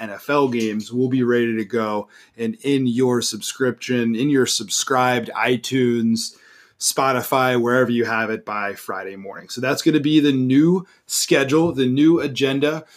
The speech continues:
All bets yesterday. I hope all bets, and that's something that I will improve upon also in posting all the bets at wager underscore rager on Twitter. Follow that. Bets were posted out there, including the Thursday night bet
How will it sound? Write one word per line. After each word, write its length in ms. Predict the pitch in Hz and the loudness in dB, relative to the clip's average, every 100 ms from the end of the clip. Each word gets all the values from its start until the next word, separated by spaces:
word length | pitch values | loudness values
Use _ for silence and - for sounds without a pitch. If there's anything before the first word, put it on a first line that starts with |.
| - - _ | -20 -20 _
All 300 | 139 165 180 | -2 2 2
bets 500 | 131 156 156 165 - | 0 0 0 0 -2
yesterday. 580 | 147 151 - 156 160 160 | 0 0 0 2 4 4
I 60 | 120 | 2
hope 340 | - 165 170 | 2 2 4
all 160 | 160 156 | 4 4
bets, 380 | 131 151 170 143 | 4 2 2 0
and 80 | |
that's 180 | 139 127 | 0 0
something 300 | 147 139 143 | -4 -2 -2
that 120 | 135 | 0
I 100 | 131 | 2
will 340 | 131 135 131 - - _ | 4 2 2 -4 -20 _
improve 440 | 139 147 156 156 147 | -4 0 4 4 4
upon 340 | 151 156 143 | 0 2 4
also 360 | 139 143 - 143 | 4 2 0 0
in 100 | 120 | 0
posting 440 | 147 139 139 127 | 0 0 0 -2
all 120 | 131 | 0
the 100 | 127 | 0
bets 340 | 131 127 127 - | 0 -2 -4 -6
at 280 | 123 143 135 | -2 -2 -2
wager 520 | 139 143 135 139 131 | 0 2 2 0 -2
underscore 540 | 131 127 127 - 127 117 | -6 -4 -4 -4 -2 -2
rager 520 | 117 123 113 110 107 | 0 0 0 -4 -6
on 180 | 107 110 | -8 -8
Twitter. 440 | - 135 117 123 - - _ _ | -2 0 0 -2 -8 -20 _ _
Follow 380 | - 143 139 | 0 2 4
that. 400 | 127 127 131 113 | 2 2 0 -4
Bets 260 | 113 127 - | -6 -4 -4
were 80 | 120 | -6
posted 380 | 135 131 120 123 | -4 -4 -2 -2
out 180 | 117 | -2
there, 220 | 123 127 120 | 0 0 0
including 380 | 110 135 123 | 0 0 0
the 80 | 113 | -2
Thursday 440 | - 131 135 120 113 | -4 0 0 0 -4
night 300 | 107 98 - | -4 -8 -8
bet 260 | 107 110 | -6 -8